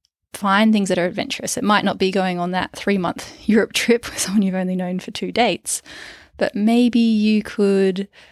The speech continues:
figure out, you know, a new hike that you wanna go on with someone, or a new bar, or do a new activity like go-karting. See how you could bring that value into your day-to-day process.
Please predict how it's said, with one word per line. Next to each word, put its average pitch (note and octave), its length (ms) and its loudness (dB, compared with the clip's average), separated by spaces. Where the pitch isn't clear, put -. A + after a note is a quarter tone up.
figure A3 380 0
out, G3+ 480 4
you G3 100 2
know, F#3 260 0
a F#3 80 2
new F#3+ 180 4
hike F#3+ 380 -2
that - 120 2
you F#3 100 2
wanna F#3 180 2
go F3+ 200 -2
on F3+ 120 -2
with F3+ 120 -2
someone, F3 840 -2
or - 300 -4
a G#3 80 0
new G3 200 2
bar, F#3 720 2
or G3 260 0
do F#3+ 380 0
a A3 40 4
new G#3 60 4
activity G3 400 2
like F3+ 200 2
go-karting. F#3 920 2
See F4 220 0
how D#4 120 4
you C#4 120 6
could G3+ 200 -2
bring A3 420 2
that F#3+ 200 0
value F3+ 480 -2
into F#3 340 -4
your F3 100 -4
day-to-day E3+ 440 -6
process. - 640 -8